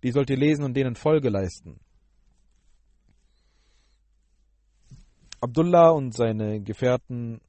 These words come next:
gingen mit dem Amir in die Richtung, und als sie zwei Tage unterwegs waren, öffneten sie den Brief, und dort waren die folgenden Worte versehen. Dort standen die folgenden Worte:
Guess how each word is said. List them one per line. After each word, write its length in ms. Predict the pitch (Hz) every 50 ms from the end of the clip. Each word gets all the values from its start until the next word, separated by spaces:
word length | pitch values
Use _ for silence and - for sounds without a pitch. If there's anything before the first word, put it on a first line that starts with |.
| _
gingen 600 | 117 117 110 113 120 120 120 113 110 110 110 85
mit 360 | 107 113 104 - - - _
dem 180 | 117 110 104 104
Amir 320 | 78 110 113 123 127 127 104 - _ _ _ _ _ _ _ _ _ _ _ _ _ _ _ _ _ _ _ _ _ _ _ _ _ _ _ _ _ _ _ _ _ _
in 140 | - 123 123
die 100 | 113 113
Richtung, 480 | 110 143 135 - - 147 143 143 143
und 200 | 135 127 117 110
als 160 | 120 120 113 -
sie 140 | 123 120 107
zwei 380 | - - - 131 139 151 151
Tage 260 | 135 - 147 135 139 135
unterwegs 420 | 135 - 127 113 127 143 - -
waren, 400 | 139 127 120 127 139 143 151 156 - _ _ _ _ _ _ _ _ _ _ _ _ _ _ - _ _ _ _ _ _
öffneten 560 | 139 143 - - 170 156 - 165 156 151 143
sie 180 | 127 135 151 147
den 320 | 147 147 139 139 131 123
Brief, 400 | 110 117 139 165 190 - - - _ _ _ _ _ _
und 260 | - - 143 135 120
dort 220 | 147 151 165 - -
waren 300 | 156 151 151 156 151 143
die 80 | 143
folgenden 360 | - - 156 165 160 151 135 131
Worte 540 | 143 147 135 - - 117 98 95 90 - _ _ _ _ _ _ _ _ _ _ _ _ _ _ _ _ _
versehen. 640 | - - 113 104 98 107 107 104 104 104 104 101 - _ _
Dort 240 | 113 113 110 -
standen 180 | - 120 113 113
die 60 | 110
folgenden 280 | - 117 117 113 107 101
Worte: 340 | 107 110 117 117 139 139